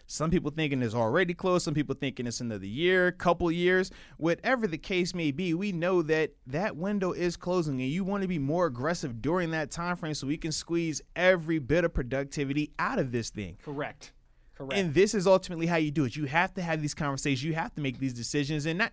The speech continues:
Speaker 1: saying that, hey, they should go ahead and bring in one of those two guys, Xavier Howard or Gilmore, but looking into these matters, trying to find ways to, number one, improve your roster without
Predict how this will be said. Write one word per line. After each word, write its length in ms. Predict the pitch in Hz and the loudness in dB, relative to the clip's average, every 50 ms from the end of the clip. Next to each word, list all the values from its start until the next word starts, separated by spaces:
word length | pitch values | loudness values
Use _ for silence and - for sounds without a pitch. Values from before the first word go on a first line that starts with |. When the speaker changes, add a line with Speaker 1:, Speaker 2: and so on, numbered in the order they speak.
| - - | -6 -8
Speaker 1:
saying 340 | - - 196 185 180 175 165 | -4 0 2 2 2 4 6
that, 200 | 165 156 156 139 | 4 4 4 2
hey, 300 | 151 190 185 151 127 - - - - - - - | 0 0 2 2 0 -2 -8 -20 -20 -14 -4 2
they 160 | 156 170 165 | 2 2 2
should 300 | - - 196 185 151 127 | 4 2 2 2 2 2
go 180 | 160 170 165 | 2 4 4
ahead 320 | 156 147 156 165 160 147 123 | 4 2 2 2 0 0 0
and 320 | 139 185 190 170 156 131 | 0 0 0 0 0 -2
bring 240 | 120 143 160 156 151 | -2 -2 -2 -2 0
in 240 | 156 160 156 143 131 | 0 0 0 0 0
one 160 | 147 156 151 | 0 0 0
of 80 | 143 135 | 2 2
those 200 | 139 143 143 - | 2 2 2 0
two 200 | - - 156 131 | -2 -2 -2 2
guys, 260 | 139 139 147 143 139 | 2 2 2 2 2
Xavier 320 | 131 151 147 139 143 143 | 0 0 0 0 -2 -2
Howard 320 | 147 156 147 143 143 139 139 | 0 2 2 4 2 2 2
or 180 | 143 156 151 143 | 2 2 2 2
Gilmore, 560 | 117 104 147 175 202 196 160 143 139 147 151 - - - - - - | 0 0 0 0 0 0 0 0 0 0 -2 -4 -10 -20 -20 -16 -6
but 340 | 113 110 190 214 170 - - _ _ _ - - - - - - - - - - | 0 4 6 6 6 4 0 _ _ _ -20 -20 -20 -18 -18 -20 -20 -20 -20 -12
looking 540 | - 117 117 135 175 196 196 - 180 160 101 | -10 -6 -4 -2 -2 -2 -2 -2 -4 -4 -2
into 260 | 139 147 143 - 151 | -4 -6 -4 -4 -4
these 220 | 131 123 120 110 104 | -4 -4 -6 -6 -6
matters, 420 | 113 107 101 87 85 87 - - _ - - | -8 -8 -8 -10 -14 -16 -18 -18 _ -18 -12
trying 400 | - - 170 170 175 185 185 175 | -8 -6 -4 -2 -2 -2 -2 -2
to 60 | 165 | -4
find 400 | - - 165 160 160 156 147 135 | -4 -2 -2 -2 0 -2 -2 -2
ways 440 | 131 147 151 151 147 143 143 139 - - | 0 0 2 4 2 2 2 0 -4 -6
to, 260 | - - 160 147 127 - - - - - | -2 0 0 0 0 -2 -8 -20 -20 -10
number 260 | - 156 208 226 190 190 | -4 -2 0 0 0 0
one, 260 | 180 208 214 208 170 | 0 0 0 0 0
improve 420 | 180 180 165 - - 220 214 185 | -2 -4 -4 -2 0 0 2 2
your 80 | 170 165 | 2 4
roster 300 | 165 170 170 165 - 156 | 4 4 4 2 2 0
without 500 | 147 156 147 - - 160 175 - 156 | 0 0 0 0 0 4 4 4 4